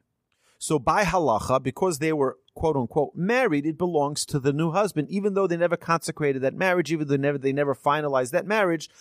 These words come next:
by halachic biblical standards, it would belong to him. Except Rabbeinu Tam made a decree.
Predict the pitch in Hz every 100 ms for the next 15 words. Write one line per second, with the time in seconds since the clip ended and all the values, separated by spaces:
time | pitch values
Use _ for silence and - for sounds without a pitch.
0 | - - 151 143 147 170 208 180 156 -
1 | _ _ _ _ - 98 101 233 208 160
2 | 147 110 85 _ _ _ _ - - 240
3 | 277 151 123 123 - _ _ _ - 160
4 | 151 120 135 131 120 - 98 87 - _
5 | _ _ _ _ 143 - - 233 - -
6 | 139 139 185 175 - 147 147 135 123 117
7 | - 107 82